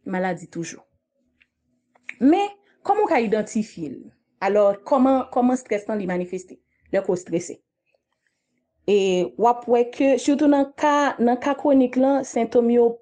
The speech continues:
pa, pa parèt an kèlke semèn, alò yo kapab parèt, m ap di...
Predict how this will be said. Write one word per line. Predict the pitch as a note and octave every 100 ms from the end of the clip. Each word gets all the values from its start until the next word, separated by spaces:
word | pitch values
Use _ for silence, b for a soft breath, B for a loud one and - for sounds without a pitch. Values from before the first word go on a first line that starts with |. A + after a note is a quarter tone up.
| -
pa, | A3+ G#3+ G3+ F#3 b b b b _
pa | B3 A#3
parèt | A3 G#3 G#3+ A3
an | F#3
kèlke | - G3 F3+ F#3+
semèn, | F3+ F#3+ F3 D3+ D#3 - - -
alò | G3 G#3 G3+ F3+ - -
yo | G#3 G#3
kapab | A3 - C4 A#3 F3+
parèt, | F#3 G3 F#3
m | E3
ap | D#3
di... | -